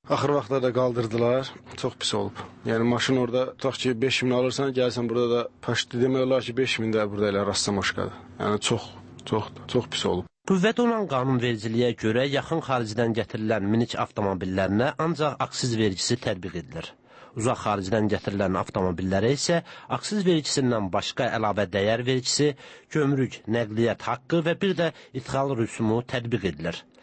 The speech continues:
Speaker 2: Fərz edək ki, hansısa iş adamı Azərbaycana iki mininci ildə istehsal olunan Mercedes iki yüz otuz markalı minik avtomobili gətirib.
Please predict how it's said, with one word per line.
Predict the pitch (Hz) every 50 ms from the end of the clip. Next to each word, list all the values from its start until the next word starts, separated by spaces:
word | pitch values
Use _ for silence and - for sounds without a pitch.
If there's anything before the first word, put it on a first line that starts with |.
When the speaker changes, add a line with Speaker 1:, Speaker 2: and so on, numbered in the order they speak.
| - - - - -
Speaker 2:
Fərz | - - 233 240 196
edək | 208 185 196 - -
ki, | - 196
hansısa | 160 156 170 156 - - 160 143
iş | 117 131 - -
adamı | 113 101 110 107 117 139
Azərbaycana | 160 156 139 120 131 117 104 117 113 110 104 117 120 139 160
iki | 151 - - 190 185
mininci | 170 156 143 131 123 117 131 120
ildə | 104 101 101 95
istehsal | 101 - - 120 107 - - 143 151
olunan | 151 147 139 139 139 139 139 - - - - - - -
Mercedes | - 165 170 165 - 170 170 180 202 185 -
iki | - - - -
yüz | 196 165 170
otuz | 151 - - - 139
markalı | 127 113 - - - 113 117 143
minik | 151 139 127 135 131 -
avtomobili | - - - - - 131 127 123 104 98 101 90
gətirib. | - 87 - - - 73 - -